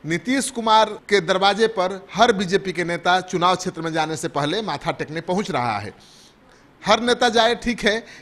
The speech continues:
लेकिन वैसे नेता जो नीतीश कुमार के साथ, जिनका छत्तीस का रिश्ता रहा है, अ,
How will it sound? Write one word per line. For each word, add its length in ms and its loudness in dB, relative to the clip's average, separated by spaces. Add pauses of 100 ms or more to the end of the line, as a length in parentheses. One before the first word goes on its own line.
लेकिन 260 0
वैसे 280 4
नेता 360 2
जो 160 0
नीतीश 340 -4
कुमार 300 0
के 120 -6
साथ, 280 0
जिनका 240 -2
छत्तीस 400 -8
का 120 -2
रिश्ता 340 -2
रहा 280 2
है, 180 -4
अ, 60 -10